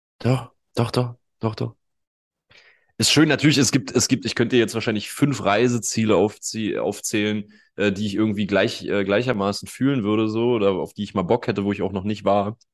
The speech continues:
Ähm, aber was, was jetzt wirklich so realistisch ist und worauf ich jetzt wirklich auch mit Flug und so weiter,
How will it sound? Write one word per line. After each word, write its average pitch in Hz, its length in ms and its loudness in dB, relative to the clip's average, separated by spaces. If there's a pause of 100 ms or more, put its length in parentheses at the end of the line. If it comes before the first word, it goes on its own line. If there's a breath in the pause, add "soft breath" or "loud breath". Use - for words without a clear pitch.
(920 soft breath)
Ähm, 98 300 0
aber 101 240 2
was, - 180 -2
was 127 140 0
jetzt 117 180 0
wirklich 131 260 -6
so 113 280 0
realistisch 107 840 0
ist 127 260 -2
und 101 140 -8
worauf 107 220 -4
ich 107 60 -14
jetzt 110 180 -6
wirklich 123 300 -4
auch 101 140 -2
mit 110 120 -4
Flug 143 440 -2
und 110 100 -2
so 104 140 -4
weiter, 107 240 2